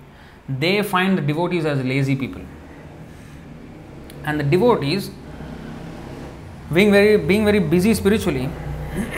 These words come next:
<clears throat> finds the materialists are very lazy people. "Are, how can you not chant, you know? Why is not coming for Mangalarti? Why is not attending class, you know, Bhagavatam class?" Uh, so he is thinking, "Why he is so lazy about his spiritual life? Why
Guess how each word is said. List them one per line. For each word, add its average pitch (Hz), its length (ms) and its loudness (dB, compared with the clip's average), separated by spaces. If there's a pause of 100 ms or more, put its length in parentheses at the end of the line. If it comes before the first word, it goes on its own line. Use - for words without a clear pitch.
<clears throat> 185 680 2
finds 185 280 2
the 170 60 2
materialists 202 540 4
are 180 100 2
very 151 260 2
lazy 151 260 4
people. 120 260 0
"Are, 123 260 0 (720)
how 165 100 0
can 180 140 0
you 151 160 2
not 143 100 4
chant, 127 300 0
you 120 60 -4
know? 131 140 0 (120)
Why 143 80 0
is 139 160 -2
not 143 180 2
coming 139 220 0
for 131 80 -2
Mangalarti? 127 600 0 (520)
Why 143 100 2
is 160 100 0
not 147 180 2
attending 139 320 2
class, 127 360 0
you - 960 -2
know, 135 160 2
Bhagavatam 131 400 0
class?" 127 360 -2 (720)
Uh, 104 320 -8
so 165 80 0 (120)
he 175 140 4
is 180 100 -2
thinking, 156 280 0
"Why 143 200 2
he 147 120 0
is 143 40 -2
so 151 80 0
lazy 139 300 2
about 131 220 0
his 120 100 -6
spiritual 123 340 -4
life? - 160 -14 (140)
Why 127 80 -2